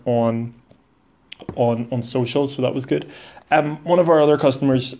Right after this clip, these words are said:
um, from, from here in, in Northern Ireland, actually,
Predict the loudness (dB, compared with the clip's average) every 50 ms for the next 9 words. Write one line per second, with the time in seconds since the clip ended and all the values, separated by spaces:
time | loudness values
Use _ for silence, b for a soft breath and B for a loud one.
0 | -2 0 0 0 0 -2 -4 -4 -6 -4 -2 -2 0 0 0 -2 -4 -4 -6 -8
1 | -8 -6 -6 -4 -2 0 2 4 4 4 4 4 2 2 0 -2 -4 -4 -4 -2
2 | 0 2 2 2 2 2 2 2 2 2 2 0 0 -2 -2 -4 -2 -2 -2 -4
3 | -6